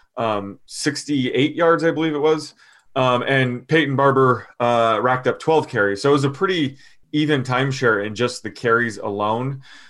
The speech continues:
Um, but given, you know, they were leading for most of that game and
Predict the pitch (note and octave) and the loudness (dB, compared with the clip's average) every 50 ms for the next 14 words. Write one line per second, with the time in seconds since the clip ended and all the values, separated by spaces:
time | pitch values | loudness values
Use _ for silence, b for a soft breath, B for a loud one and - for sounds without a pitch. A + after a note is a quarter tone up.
0 | B B B A#2 A#2+ A#2+ A#2 A2 G2 C#3+ C3+ C3+ E3 E3+ E3+ E3+ D3+ C3+ B2+ C3 | B B B 0 0 2 2 2 2 0 2 2 4 4 4 4 2 2 0 0
1 | C3+ C3+ C3 B2 C3+ C#3 C3+ A#2+ A2+ A2+ B2 C3 B2+ C3+ C3 C3 C3 C3 B2+ B2 | 2 4 4 4 4 4 4 4 2 2 2 2 2 2 0 -2 -2 -2 0 0
2 | A#2 - B2 A#2+ A2+ G2+ A2+ A2+ A2+ A#2 A#2 A2+ A2+ - A2 A2 G#2+ G#2+ G#2 G2+ | 0 0 0 0 0 0 -2 -4 -4 -4 -4 -6 -6 -6 -6 -6 -6 -6 -8 -10
3 | F#2+ | -14